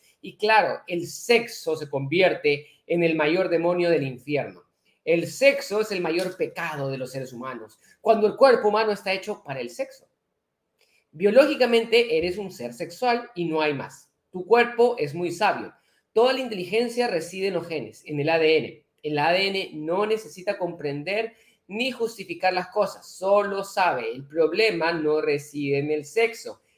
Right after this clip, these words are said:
El problema reside en el modo en que manipulamos el conocimiento y en, y nuestros juicios, cuando en realidad no hay nada que justificar. A la mente resulta muy difícil rendirse,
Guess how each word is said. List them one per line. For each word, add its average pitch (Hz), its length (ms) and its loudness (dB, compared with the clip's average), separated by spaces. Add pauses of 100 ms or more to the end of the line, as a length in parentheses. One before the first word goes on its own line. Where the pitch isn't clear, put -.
(220)
El 220 220 4
problema 214 540 2
reside 208 340 0
en 208 100 0
el 170 160 0
modo 185 640 4
en 165 320 -4
que 269 220 2
manipulamos 170 1300 -2
el 247 260 4
conocimiento 170 1080 -4
y 226 280 0
en, 156 460 -6
y 220 180 -4
nuestros 220 380 -2
juicios, 202 520 -6 (360)
cuando 202 320 4
en 220 80 4
realidad 196 520 4
no 156 140 -2
hay 170 140 4
nada 170 500 2
que 170 160 -2
justificar. 143 640 -12 (640)
A 196 100 2
la 196 180 4
mente 240 540 4
resulta 220 420 0
muy 220 260 -2
difícil 214 400 -6
rendirse, 175 720 -2